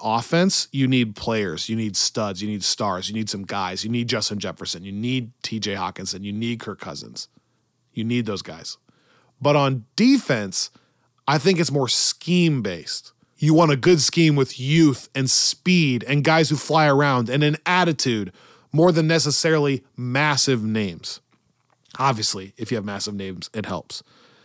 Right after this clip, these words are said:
But from what I've been hearing about Brian Flores, this defense couldn't literally be any more night and day from last year. I was at the playoff game last year against the Giants. It was one of the worst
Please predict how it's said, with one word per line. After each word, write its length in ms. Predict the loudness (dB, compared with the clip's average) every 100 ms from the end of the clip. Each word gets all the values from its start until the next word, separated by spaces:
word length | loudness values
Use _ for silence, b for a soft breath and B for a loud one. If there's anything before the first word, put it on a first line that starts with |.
| b b b b b b 0
But 300 | 2 2 0
from 200 | 2 6
what 160 | 6
I've 160 | 6 6
been 140 | 4
hearing 500 | 2 0 0 0 -2 -4
about 300 | -2 0 0
Brian 260 | 0 0 0
Flores, 600 | 0 0 2 2 0 -6 _ _ _ _ _ _ _
this 220 | 2 4 4
defense 400 | 4 4 2 2
couldn't 300 | 0 0 -2
literally 500 | 0 2 4 4 2
be 380 | 2 0 -2 -6
any 240 | -4 0 2
more 240 | 2 2
night 220 | 0 -2
and 100 | -2
day 120 | -4 -4
from 200 | -8 -10
last 260 | -10 -12
year. 200 | -12 -14 _ 0
I 100 | 4
was 200 | 4 4 2
at 220 | 0 0
the 100 | -4
playoff 400 | 0 2 2 -2
game 240 | -4 -4
last 300 | -4 -4 -4
year 80 | -4
against 240 | -4 -6
the 80 | -6
Giants. 460 | -4 -6 -6 -8 -12 _
It 80 | 2
was 160 | 2 4
one 180 | 4 4
of 60 |
the 120 | 4
worst 580 | 4 4 4 4 0 -6